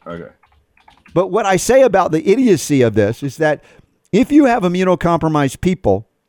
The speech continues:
Speaker 2: how do you expect them, if you give another dose,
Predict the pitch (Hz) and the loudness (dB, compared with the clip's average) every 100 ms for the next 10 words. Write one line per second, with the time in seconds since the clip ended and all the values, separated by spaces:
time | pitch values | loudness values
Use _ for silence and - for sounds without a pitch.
0 | _ _ _ _ _ _ _ _ _ - | _ _ _ _ _ _ _ _ _ -4
1 | 226 285 294 202 - - 190 - 143 160 | 0 4 4 4 -2 -4 -4 -2 -2 0
2 | 151 139 147 151 156 135 - 147 147 156 | 0 0 0 2 2 0 -2 -2 2 2
3 | 151 127 139 120 87 - - | 2 2 2 0 -2 -10 -20